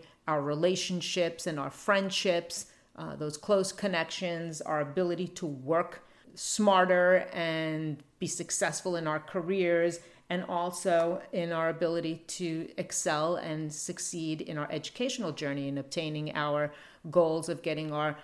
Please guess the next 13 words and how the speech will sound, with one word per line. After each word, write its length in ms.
bachelor's 520
degree 440
or 160
our 100
master's 480
degree 380
or 160
our 100
P 260
H 280
D 240
or 120
whatever 600